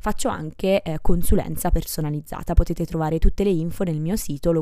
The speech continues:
logopedista sara mariottini punto com. Qual è la domanda a cui voglio rispondere oggi? La domanda è: il mio bambino o la mia bambina non, eh, c'è verso, non riesce proprio a concentrarsi sul libro, non gli interessa, non è un'attività che riesco a fare con lui o con lei,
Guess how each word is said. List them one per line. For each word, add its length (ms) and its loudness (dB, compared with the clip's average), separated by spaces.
logopedista 400 0
sara 240 -6
mariottini 480 -4
punto 320 -4
com. 360 -8
Qual 240 0
è 120 0
la 140 -2
domanda 600 -4
a 120 -8
cui 340 -2
voglio 220 -4
rispondere 480 2
oggi? 420 -6
La 80 0
domanda 460 -2
è: 180 -8
il 80 0
mio 120 0
bambino 600 0
o 60 0
la 100 -2
mia 160 -4
bambina 600 -2
non, 480 -2
eh, 500 -4
c'è 160 -4
verso, 420 -2
non 140 -2
riesce 480 -2
proprio 480 4
a 240 -2
concentrarsi 880 -6
sul 220 -2
libro, 380 -4
non 180 -2
gli 140 -2
interessa, 800 -4
non 180 -8
è 60 -6
un'attività 520 -8
che 140 -14
riesco 320 -8
a 20 -10
fare 340 -4
con 180 -6
lui 220 -4
o 60 -4
con 180 -6
lei, 400 -6